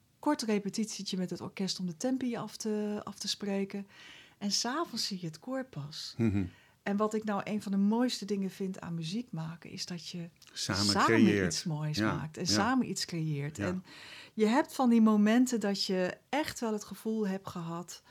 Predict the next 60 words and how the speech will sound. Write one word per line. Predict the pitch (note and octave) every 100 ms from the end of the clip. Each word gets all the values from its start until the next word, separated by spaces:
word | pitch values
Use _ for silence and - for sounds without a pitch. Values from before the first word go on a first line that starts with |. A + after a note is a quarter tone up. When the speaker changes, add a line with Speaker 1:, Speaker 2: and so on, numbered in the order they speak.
| - - - _ -
Speaker 1:
ehm, | F3 E3 E3 E3 D#3+ D#3 - _ _
dat | G3+ G3
je | -
ondanks | - A#3+ A#3+ A3
het | G3
feit | - F#3 F3+
dat | E3+
je | F3+ F3 F3 F3+ - - -
elkaar | - G3 G#3 G3
nog | F#3+
niet | E3+ G3
kende, | - G#3 G3 E3+ - _ _
hè, | G3+ F#3+ A#3
het | F#3
koor | - F3 F3+
enzovoort, | F#3 F3 F3 E3+ F#3+ G3 - -
dat | - G#3
je | G#3+
heel, | G3 B3+ D#4+ - -
in | G#3
heel | F#3+ G#3+ B3
korte | A3+ G#3+
tijd | G3 F#3+ F#3
samen | - G3+ G3+ F#3
die | -
energie | F3+ F3 F#3 A#3
krijgt. | - - D#3+
En | F#3+
dat | G3 G3+
is |
Speaker 2:
Hm. | F3+
Speaker 1:
wel | F3+
mooi. | E3+ D#3 D3+ A3+ E4+ - - - - - - - - _
Maar | G3+ F#3+ F#3+ F#3+
ja, | F3 F3
goed, | - G#3+ -
wat | G3 F#3+
jij | F#3
's | F3
middags | G3+ G3+ F#3+
bij | F#3+
een | F3+
generale | D#3 F#3 F3 F3 F#3 F3+
afspreekt | - - - F3 E3 D#3+ -
met | E3
de | D#3+
dirigent | E3+ E3+ D#3+ E3+ E3
en | D#3+
het | D#3+
orkest, | - D#3 - A3+ - -
is | F#3
vaak | - F#3+ F#3
heel | F#3 G3 -
anders | F3+ E3+ E3
dan | E3+
wat | E3
je | E3
's | -
avonds | G#3+ A#3+ F#3 -
doet. | D3 -